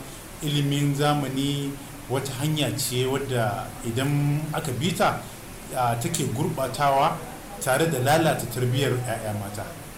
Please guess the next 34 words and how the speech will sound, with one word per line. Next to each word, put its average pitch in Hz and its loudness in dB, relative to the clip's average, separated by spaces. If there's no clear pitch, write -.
To 165 -2
amma 165 6
an 170 4
yi 170 6
babban 151 0
kuskure 156 0
na 160 2
fahimtar 160 2
cewa 139 4
ai 190 2
ta 233 0
ɓangaren 214 2
harkar, 175 0
a, 113 0
yi 120 -2
zamantakewa 123 2
da 151 2
gobe 113 2
mace 123 0
tana 160 2
iya 127 -2
lalacewa. - -2
Harka 185 2
kowane 247 4
irin 196 2
ɓangare 175 4
na 165 6
rayuwa 143 4
in 170 2
mace 147 0
ta 147 0
so - -2
ta 135 -2
lalace 143 2